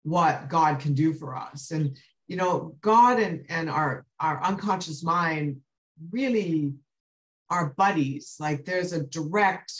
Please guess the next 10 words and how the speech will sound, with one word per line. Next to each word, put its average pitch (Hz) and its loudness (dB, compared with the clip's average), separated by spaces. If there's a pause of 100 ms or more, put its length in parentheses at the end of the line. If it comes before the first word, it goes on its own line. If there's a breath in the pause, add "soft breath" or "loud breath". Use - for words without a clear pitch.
(160)
communication 180 -6
that 135 -6
takes 147 -8
place 147 -4 (1300)
that 175 2 (680)
when 208 0
we 196 0
truly 233 -4 (160)
believe 180 -6
that 165 -6